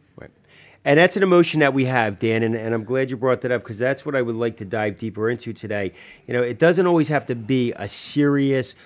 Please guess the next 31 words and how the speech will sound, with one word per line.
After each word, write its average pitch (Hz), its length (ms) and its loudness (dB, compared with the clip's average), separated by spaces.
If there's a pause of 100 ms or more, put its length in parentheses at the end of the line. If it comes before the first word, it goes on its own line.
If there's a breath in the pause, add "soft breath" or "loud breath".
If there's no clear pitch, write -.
(180 soft breath)
life-altering 123 1200 0
event, 110 540 -2 (340 loud breath)
um, 98 320 -6
or 120 220 -2
something 117 360 -6
extremely 143 960 0
dramatic 123 680 -2
in 113 140 -2
your 113 120 -2
life 131 320 0
that 107 160 -4
provokes 107 420 -4
fear. 120 340 2 (440 loud breath)
To - 100 -6
your 131 160 4
point 147 400 4
with 127 340 0
this 120 160 -2
whole 123 280 0
irrigation 123 560 0
system 107 340 -8
today. 95 320 -6 (640 soft breath)
So 151 420 4 (380 loud breath)
I 127 140 -2
ha-, 120 140 -8
was 104 140 -12
about 113 220 -2
ten 135 180 2
minutes 147 200 2
from 196 180 0
home. 123 340 0